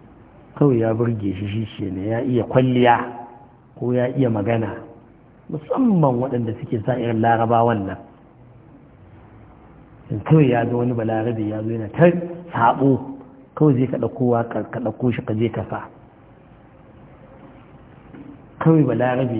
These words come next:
ne ya, ya zo yana ta surutu, yana wa Allah ƙarya, yana manzo Allah sama ƙarya. Ya iya larabci, kai kuma larabci ke, ke baka sha'awa. Shi ke nan, kawai sai ka je ka sako. Musamman masu sa abubuwan falala-falalan nan,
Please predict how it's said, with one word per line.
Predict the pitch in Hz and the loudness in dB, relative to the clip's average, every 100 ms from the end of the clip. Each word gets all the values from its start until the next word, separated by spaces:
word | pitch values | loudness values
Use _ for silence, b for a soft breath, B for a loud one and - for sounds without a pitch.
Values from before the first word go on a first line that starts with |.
| 107 | -4
ne | 113 | -4
ya, | 120 120 | -4 -4
ya | 117 120 | -4 -4
zo | 127 | -4
yana | 127 113 | -6 -4
ta | 165 160 151 | -4 -4 -2
surutu, | 123 123 117 - - - - - | -2 -2 -4 -10 -20 -20 -14 -2
yana | 131 127 | 2 2
wa | 113 123 | 2 2
Allah | 131 123 113 | 2 2 0
ƙarya, | 151 151 147 147 | 0 4 4 4
yana | 143 120 | 2 0
manzo | 117 113 | -2 -2
Allah | 127 123 123 | -2 -2 -4
sama | 120 110 | -6 -6
ƙarya. | 117 117 113 104 - - - 123 | -6 -4 -4 -4 -10 -18 -10 2
Ya | 131 135 151 | 4 4 4
iya | 135 | 4
larabci, | 113 113 110 110 127 120 | 4 0 -2 -4 -6 -4
kai | 135 | -2
kuma | 143 139 | 0 2
larabci | 139 139 139 160 - | 2 2 -2 -6 -6
ke, | 107 - B - | -10 -10 B -8
ke | 117 | -2
baka | 120 123 123 | 0 -2 -4
sha'awa. | 113 120 117 98 - - - - - - - | -4 -2 0 -2 -8 -16 -20 -20 -20 -20 -14
Shi | 131 | -8
ke | 131 | -6
nan, | 123 | -6
kawai | 127 180 | 0 2
sai | 139 131 | 4 2
ka | |
je | 123 | 2
ka | 127 104 | 0 -4
sako. | 104 - - - - - - _ - - - - | -6 -12 -16 -20 -20 -20 -20 _ -20 -20 -20 -14
Musamman | - - 240 220 165 | -6 0 4 4 4
masu | 143 135 131 | 4 4 4
sa | 151 | 2
abubuwan | 131 139 139 131 | 4 2 2 0
falala-falalan | 127 131 127 131 135 139 139 139 | 2 2 2 2 4 4 2 0
nan, | - | -4